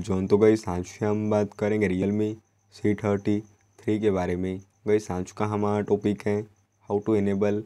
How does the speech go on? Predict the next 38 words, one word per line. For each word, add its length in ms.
slow 260
motion 360
camera। 400
तो 80
गाइस, 240
अगर 220
आप 240
अपने 220
फ़ोन 200
में 160
स्लो 600
मोशन 320
कैमरा 380
को 260
इनेबल 520
करना 260
चाहते 580
तो 80
गाइस, 300
यह 180
वीडियो 360
को 140
आखिरी 280
तक 200
देखिए 480
and 300
समझिए। 680
And 160
अभी 200
तक 200
आपने 240
हमारे 380
चैनल 220
को 80
सब्सक्राइब 360
नहीं 120
किया 160
है 120